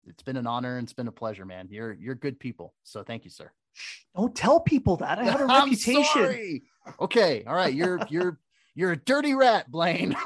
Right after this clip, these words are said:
Speaker 1: <laughs>
Speaker 2: Better. <laughs> No, I wanna thank you for coming on the show. It was, I really appreciate you jumping on like this, especially, you know, like, uh, just on a couple of days' notice. Um, I, I,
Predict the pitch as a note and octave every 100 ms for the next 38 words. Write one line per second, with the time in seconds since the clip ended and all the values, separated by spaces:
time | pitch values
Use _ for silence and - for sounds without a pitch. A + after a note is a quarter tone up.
0 | - D4 D4 D4 C4 A3 B4+ - A#4 B4
1 | A4+ A4+ - - - D#3 - G3+ - -
2 | - C#3+ - - _ - - - G3+ F#3
3 | F#3+ A3+ A#3 A#3 A3+ A#3 G3+ - F#3 E3+
4 | D#3 - D#3 D#3+ F#3+ F#3 E3+ G3 F3+ E3+
5 | A3+ G#3+ G#3 G3 - F#3 F#3 D3 E3+ E3+
6 | D3+ D3 D3 D3 - D#3 D3+ - - A#3+
7 | A#3+ A#3 F#3 E3+ _ _ _ F#3 E3 D3+
8 | D3 - F3+ F3 D#3+ D#3+ C#3+ F3 D#3 D#3
9 | D3+ C3+ C#3+ C#3+ D3 C#3+ - _ _ _
10 | - C3+ B2+ B2+ - _ _ _ - D#3
11 | D#3+